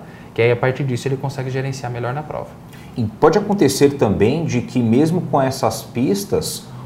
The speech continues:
Speaker 2: o aluno não consiga identificar de qual período, mas isso o enunciado pode trazer, por exemplo,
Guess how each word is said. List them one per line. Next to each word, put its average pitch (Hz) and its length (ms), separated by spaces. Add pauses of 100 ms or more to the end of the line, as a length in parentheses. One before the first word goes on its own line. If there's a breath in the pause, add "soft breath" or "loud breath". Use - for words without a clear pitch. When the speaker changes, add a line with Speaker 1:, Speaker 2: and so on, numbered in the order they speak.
(140)
Speaker 2:
o 113 120
aluno 147 500
não 151 240
consiga 139 800
identificar 120 800
de 110 100
qual 120 220
período, 127 340
mas 147 220
isso - 180
o 165 40
enunciado 156 480
pode 151 280
trazer, 147 480
por 156 140
exemplo, 135 580